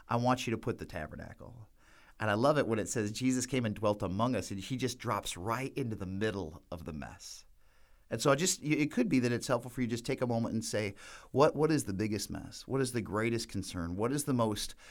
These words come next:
the, the greatest fear or anxiety or grief that I need Jesus to step into?" Because the book of Hebrews says that, uh, every grief that we know,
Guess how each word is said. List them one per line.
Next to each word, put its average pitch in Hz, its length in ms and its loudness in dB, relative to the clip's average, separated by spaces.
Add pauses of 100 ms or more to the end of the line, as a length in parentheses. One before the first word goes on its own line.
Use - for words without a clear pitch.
(300)
the, 117 180 2
the 113 140 0
greatest 117 420 2
fear 117 440 6
or 92 240 0
anxiety 104 640 2
or 98 120 0
grief 95 460 -2
that 92 120 -2
I 92 100 0
need 92 160 0
Jesus 87 400 -4
to 87 120 -8
step 85 320 -6
into?" 90 280 -4
Because 95 320 -4
the - 80 -4
book 147 200 -4
of - 80 -4
Hebrews 175 380 -4
says 92 200 -6
that, 98 220 -6
uh, 101 200 0
every 135 240 0
grief 127 360 -2
that - 120 -2
we 110 160 -4
know, 113 380 -4